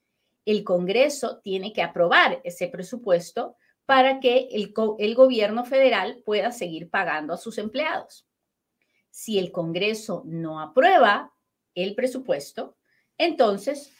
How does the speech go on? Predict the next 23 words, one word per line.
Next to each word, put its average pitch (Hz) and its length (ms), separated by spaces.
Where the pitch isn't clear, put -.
no 151 200
hay 170 120
lana, 359 560
no 190 160
hay 226 100
dinero. 311 520
Y 214 100
si 170 200
no 190 200
hay 349 180
dinero, 233 640
pues 185 220
no 170 220
se 269 160
le 269 120
puede 175 280
pagar 170 600
a 165 120
los 151 220
empleados. 269 640
Y 330 160
les 330 220
dicen, 240 540